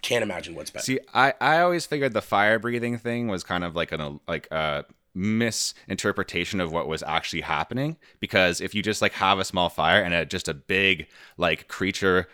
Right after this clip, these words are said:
Speaker 2: was breathing on it, it would make it a big fire. That's what I always kinda thought with that, right? That it wasn't actually that they were breathing fire. But
Speaker 1: There's a, a lot of reference in lore to magic being tied to music or to singing.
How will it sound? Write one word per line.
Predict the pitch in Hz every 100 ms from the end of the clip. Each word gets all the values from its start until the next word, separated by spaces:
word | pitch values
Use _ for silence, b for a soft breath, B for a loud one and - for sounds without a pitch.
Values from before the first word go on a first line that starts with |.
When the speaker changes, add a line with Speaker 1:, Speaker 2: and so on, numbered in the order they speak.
| b
Speaker 2:
was | 80
breathing | 78 85 101 151 104 78
on | 73 73
it, | 73
it | 87
would | 82
make | 87 87
it |
a | 85
big | 80 85
fire. | - 113 135 143 -
That's | 82
what | 80
I | 78
always | 78 73
kinda | - 71 67
thought | 73 64
with | 67 -
that, | 69 -
right? | 76 85
That | 85
it | 80
wasn't | 87 85 82
actually | 80 80
that | 73 -
they | 76
were | 76 82 82
breathing | 82 80 78
fire. | 73 76 82 95 95 _ _ _ _ _ _ _ _ _ -
But | 57 - 113
Speaker 1:
There's | 117 - 127
a, | 135 135 139 -
a | 127
lot | 127 135
of | 160 127
reference | 120 120 - 143 127 -
in | 120 107
lore | 101 117 104
to | -
magic | 104 98 107 107 117 101
being | 113 120 113 110
tied | - 110 104 113
to | - 110
music | 101 110 107 107 78
or | 101 98
to | 113
singing. | 98 107 101 123 147